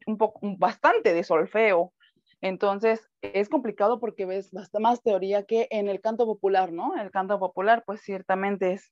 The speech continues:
más fácil, te puedes aprender una canción y si tú eres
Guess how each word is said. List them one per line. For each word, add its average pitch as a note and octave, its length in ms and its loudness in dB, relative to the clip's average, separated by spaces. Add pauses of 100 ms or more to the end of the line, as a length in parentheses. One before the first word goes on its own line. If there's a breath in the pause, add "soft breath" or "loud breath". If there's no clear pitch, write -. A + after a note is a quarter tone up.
más F#3+ 220 -2
fácil, D4+ 520 2 (440 soft breath)
te F#3+ 100 0
puedes G3+ 280 2
aprender F3 280 2
una G3 200 2
canción A3+ 340 2
y G3 60 -8
si F#3+ 100 -10
tú G#3 120 4
eres B3+ 200 4